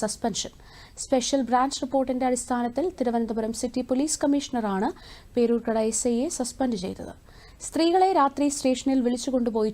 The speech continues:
ചോദ്യം ചെയ്യരുതെന്ന നിയമം നിലനിൽക്കെ തെളിവുകൾ ഇല്ലാതിരുന്നിട്ടും ബിന്ദുവിനെ രാത്രിയും സ്റ്റേഷനിൽ ഇരുത്തിയതിനാണ് നടപടി. കന്റോൺമെന്റ് എ സി പിയുടെ വിശദമായ റിപ്പോർട്ടിന് ശേഷം തുടർ നടപടികൾ സ്വീകരിക്കുമെന്ന്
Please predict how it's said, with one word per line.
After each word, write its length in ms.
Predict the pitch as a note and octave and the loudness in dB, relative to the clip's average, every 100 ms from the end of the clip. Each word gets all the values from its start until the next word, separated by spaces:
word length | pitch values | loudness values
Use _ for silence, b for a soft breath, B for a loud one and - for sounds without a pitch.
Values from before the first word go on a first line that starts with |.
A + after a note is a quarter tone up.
| B3 | 0
ചോദ്യം 300 | B3 C#4+ C#4+ | 0 0 0
ചെയ്യരുതെന്ന 560 | - B3 A#3 A#3 A3 | 0 0 0 0 0
നിയമം 340 | G#3+ G#3+ A3+ A#3+ | 0 0 2 2
നിലനിൽക്കെ 480 | G#3+ G#3+ G#3+ G#3+ A#3+ B B B - | 0 0 -2 0 -2 B B B -2
തെളിവുകൾ 360 | A#3 A#3 A#3+ B3 A#3+ | 2 4 2 2 4
ഇല്ലാതിരുന്നിട്ടും 640 | B3 C4 D4 C#4 C#4 E4+ A#3+ | 4 4 4 2 2 0 2
ബിന്ദുവിനെ 400 | A#3 A3+ A3+ A#3 | 0 0 2 2
രാത്രിയും 500 | A3 G#3+ A3 A#3 D4 - | 2 0 -2 -2 -2 0
സ്റ്റേഷനിൽ 500 | A#3+ A#3 - B3+ C4+ - | 0 0 0 -2 -2 -2
ഇരുത്തിയതിനാണ് 680 | G#3+ A#3+ D4 D4 A#3 F#3 A3 | -4 -2 0 2 0 -2 -2
നടപടി. 360 | A3 G#3+ F3+ - - B B B B B | -2 -2 -4 -6 -20 B B B B B
കന്റോൺമെന്റ് 560 | C#4 C#4+ F#4 F4+ F4+ - C#4 | 2 4 4 4 2 2 0
എ 20 | |
സി 200 | C4 C#4+ B3+ | 2 0 2
പിയുടെ 280 | C4 B3 C#4+ - - - - - - | 2 2 2 -2 -14 -20 -20 -14 -8
വിശദമായ 460 | A#3 C#4 C#4+ D#4 D#4+ | -2 2 4 4 4
റിപ്പോർട്ടിന് 440 | C4+ C4+ C4 B3+ B3 | 2 2 0 0 0
ശേഷം 300 | A3+ G#3+ D4+ - B3+ | -2 -2 -6 -2 0
തുടർ 200 | B3 E4 | 0 2
നടപടികൾ 440 | B3+ A3 G#3 G#3 G#3 | 0 0 -2 -2 -2
സ്വീകരിക്കുമെന്ന് 720 | - C4+ C#4 C4 B3 G#3+ | 0 -2 -2 -2 0 0